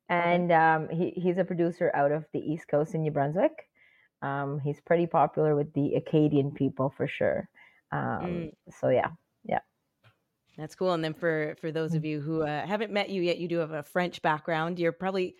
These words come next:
Speaker 1: you are the fourth person on my podcast who either is Francophone or, uh, speaks French, you know, in their day-to-day
Speaker 2: Oh.
Speaker 1: lives. So that's neat.
Speaker 2: It, yeah,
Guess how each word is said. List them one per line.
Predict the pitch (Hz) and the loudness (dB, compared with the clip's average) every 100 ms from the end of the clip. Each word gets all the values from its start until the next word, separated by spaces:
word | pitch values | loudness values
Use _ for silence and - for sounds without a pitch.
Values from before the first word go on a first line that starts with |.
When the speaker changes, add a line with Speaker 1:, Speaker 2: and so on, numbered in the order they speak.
| _ _ | _ _
Speaker 1:
you | - 214 | 0 2
are | 226 | 4
the | 196 | 0
fourth | - 196 208 - | 0 0 0 -2
person | 294 196 180 | -4 -2 -2
on | 175 | -2
my | 160 156 | -2 -2
podcast | 165 160 175 156 147 - | -2 -4 -2 -4 -4 -6
who | 156 156 147 - - | -2 -2 -4 -6 -6
either | 175 170 165 151 _ _ _ - | 0 4 4 2 _ _ _ -6
is | 294 160 - | -4 -4 -2
Francophone | 190 196 185 - 170 160 156 | 0 0 0 0 0 0 -4
or, | - 156 147 147 143 - - - | -2 -2 -2 -4 -6 -12 -16 -12
uh, | 143 | -10
speaks | - - 190 170 - - _ _ | -12 -10 -8 -8 -12 -20 _ _
French, | _ - 160 147 - - | _ -6 -6 -6 -12 -10
you | 156 | -6
know, | 147 139 - | -6 -6 -8
in | 147 | -8
their | 151 | -6
day-to-day | 143 143 151 | -4 -2 2
Speaker 2:
Oh. | 330 330 190 - _ _ _ _ | 4 4 2 -2 _ _ _ _
Speaker 1:
lives. | 156 156 143 - | -2 -2 -2 -8
So | - 156 143 139 | -6 -2 -2 -4
that's | 147 - 160 | -6 -10 -6
neat. | 151 139 _ - - | -6 -6 _ -20 -2
Speaker 2:
It, | - - _ - - _ | 0 0 _ -20 -20 _
yeah, | 165 170 160 | 10 12 12